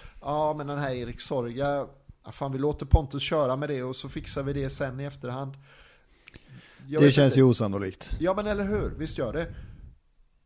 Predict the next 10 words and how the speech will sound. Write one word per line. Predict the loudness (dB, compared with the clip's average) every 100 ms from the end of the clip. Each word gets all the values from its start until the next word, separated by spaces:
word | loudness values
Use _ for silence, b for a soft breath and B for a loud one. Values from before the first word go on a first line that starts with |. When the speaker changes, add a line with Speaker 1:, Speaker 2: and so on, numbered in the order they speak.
| _ _
Speaker 1:
Och, | -4 0 2 0 -8 -20 -20 -20 -20 _ _ _ _ _
ja, | -2 0
nej, | 0 -2
men | 2
jag, | 2 2
jag | -2
vet | -2 -6
inte | -8
riktigt. | -8 -6 -6 0
Jag | 2 2 -2